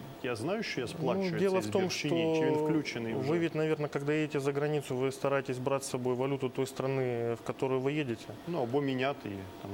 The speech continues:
Speaker 1: міняти
Speaker 2: Ну,
Speaker 1: долари чи євро.
Speaker 2: безусловно. А если вы приедете даже в одну из европейских стран не с евро, а с любой другой валютой, и обменяете ее в банке или в обменном пункте, ну, вы будете очень удивлены, когда получите на руки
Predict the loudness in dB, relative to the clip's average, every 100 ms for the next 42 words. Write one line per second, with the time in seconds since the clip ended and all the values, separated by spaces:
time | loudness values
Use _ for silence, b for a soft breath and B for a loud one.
0 | -2 0 0 -2 0 0 0 -2 -2 -2
1 | 0 0 0 -2 -4 -2 2 4 4 4
2 | 4 4 2 0 -2 0 0 0 0 -2
3 | -4 -4 -2 0 0 0 0 -2 -2 0
4 | 0 0 -2 -2 -6 -2 0 2 2 -2
5 | -2 0 2 2 2 2 2 2 0 -2
6 | -2 0 0 0 2 2 0 0 -2 -4
7 | B B B B -2 0 0 0 2 2
8 | 0 -2 -2 0 0 2 2 2 0 -2
9 | -2 -2 -4 -4 -4 -2 -2 -4 -2 -4
10 | -4 -6 -4 -2 -2 -2 -2 -2 -2 -2
11 | -2 -2 -2 0 -2 -4 -6 -4 -2 -2
12 | -4 -4 -2 -2 -4 -4 -2 0 -2 -4